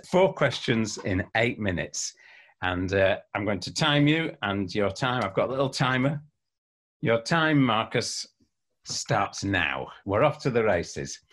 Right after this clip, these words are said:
So, Marcus, what, in your experience, is the biggest problem that people face as they age with regard to staying healthy, well, and positive?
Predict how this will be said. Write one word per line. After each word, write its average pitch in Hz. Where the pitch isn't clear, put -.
So, 120
Marcus, 127
what, 156
in 110
your 170
experience, 90
is 110
the 110
biggest 180
problem 87
that 90
people 104
face 71
as 120
they 113
age 71
with 113
regard 107
to 113
staying 131
healthy, 127
well, 95
and 87
positive? -